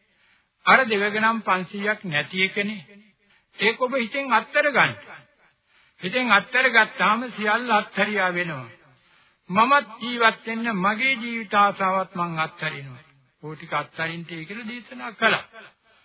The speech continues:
මේ කීවේ පින්නත්නි උපාදානය. මේ අනේ මගේ දෙවගනම් මා සතුටු කළා, නැටුම් දැක්කුවා,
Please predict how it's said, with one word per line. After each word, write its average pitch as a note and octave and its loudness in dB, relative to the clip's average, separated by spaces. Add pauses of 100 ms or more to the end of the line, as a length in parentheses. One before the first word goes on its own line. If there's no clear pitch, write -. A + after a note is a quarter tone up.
(300)
මේ G#3+ 2
කීවේ F3 -4
පින්නත්නි E3 -4 (220)
උපාදානය. G#3+ 4 (920)
මේ G3+ 0
අනේ G3+ 0
මගේ G#3 -2
දෙවගනම් G#3 2 (240)
මා F3 0
සතුටු F3+ -10
කළා, G#3 4 (200)
නැටුම් F3 -8
දැක්කුවා, G3+ 2